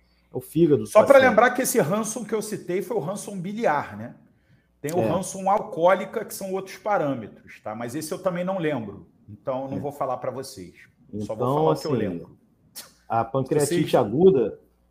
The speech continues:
Speaker 1: via de regra, né, os critérios de gravidade são os testes de gravidade clássicos de qualquer paciente, né?
Speaker 2: Qualquer paciente.
Speaker 1: Então,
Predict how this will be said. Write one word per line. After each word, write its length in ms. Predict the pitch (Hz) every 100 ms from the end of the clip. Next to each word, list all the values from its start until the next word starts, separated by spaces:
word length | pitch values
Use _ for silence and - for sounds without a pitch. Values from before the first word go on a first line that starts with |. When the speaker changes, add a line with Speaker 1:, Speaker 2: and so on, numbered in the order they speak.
| _
Speaker 1:
via 240 | 92 139
de 160 | 151 135
regra, 400 | 123 135 165 135
né, 120 | 110
os 120 | 101
critérios 320 | - 120 131 139
de 80 |
gravidade 500 | 139 135 139 127 139 151
são 100 | 196
os 100 | 190
testes 180 | 202 196
de 40 |
gravidade 540 | 190 196 185 185 185 -
clássicos 500 | - 165 185 - 165
de 80 |
qualquer 300 | 156 165 170
paciente, 600 | 165 190 - 202 123 -
né? 80 | 98
Speaker 2:
Qualquer 320 | 196 - 135
paciente. 440 | 139 190 - 110 139
Speaker 1:
Então, 160 | 131